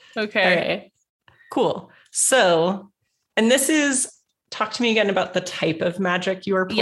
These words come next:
Speaker 1: Yes, so this
Speaker 2: here.
Speaker 1: would be, I think this would be glamour again.
Speaker 2: Okay.
Speaker 1: Um,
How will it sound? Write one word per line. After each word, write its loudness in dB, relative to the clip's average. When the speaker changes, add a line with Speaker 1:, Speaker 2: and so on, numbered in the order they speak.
Speaker 1:
Yes, -2
so -2
this 0
Speaker 2:
here. 2
Speaker 1:
would -2
be, 2
I 2
think -6
this -8
would -12
be -2
glamour 0
again. -2
Speaker 2:
Okay. -2
Speaker 1:
Um, 0